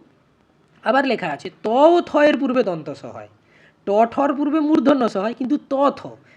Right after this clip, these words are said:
মানে ওখানে মূর্ধন্য ধ্বনি বলে মূর্ধন্য স হচ্ছে, কিন্তু দন্ত ধ্বনি বলে দন্ত স হচ্ছে, ত থটা দন্ত ধ্বনি, তাই এখানে দন্ত স। নিস্তেজ, বায়ুস্থিত, সুস্থ, দুস্থর। খুব ইন্টারেস্টিং, বিষয়গুলো খুবই ইন্টারেস্টিং, শুধু নিজেদের প্র্যাকটিসের অপেক্ষা। নেক্সট পাঁচ নম্বর কি বলেছে দেখি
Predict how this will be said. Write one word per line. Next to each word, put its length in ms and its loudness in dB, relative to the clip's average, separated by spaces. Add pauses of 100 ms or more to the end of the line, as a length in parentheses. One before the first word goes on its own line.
(120)
মানে 140 -2
ওখানে 200 -2
মূর্ধন্য 500 -2
ধ্বনি 280 0
বলে 180 4
মূর্ধন্য 420 0
স 100 -10
হচ্ছে, 340 -12 (380)
কিন্তু 180 -6
দন্ত 400 2
ধ্বনি 260 0
বলে 180 -2
দন্ত 320 -6
স 120 -18
হচ্ছে, 180 -16
ত 120 -10 (100)
থটা 340 -4
দন্ত 340 -6
ধ্বনি, 280 -8
তাই 200 -8
এখানে 220 -10
দন্ত 260 -12
স। 120 -18
নিস্তেজ, 560 -2
বায়ুস্থিত, 580 -6
সুস্থ, 400 -10
দুস্থর। 440 -12 (300)
খুব 160 2
ইন্টারেস্টিং, 500 -2
বিষয়গুলো 380 -10
খুবই 220 -4
ইন্টারেস্টিং, 460 -8
শুধু 200 -8
নিজেদের 340 -6
প্র্যাকটিসের 500 -14
অপেক্ষা। 400 -18 (1200)
নেক্সট 320 -4
পাঁচ 260 -8
নম্বর 260 -4
কি 140 -8
বলেছে 280 -6
দেখি 180 -12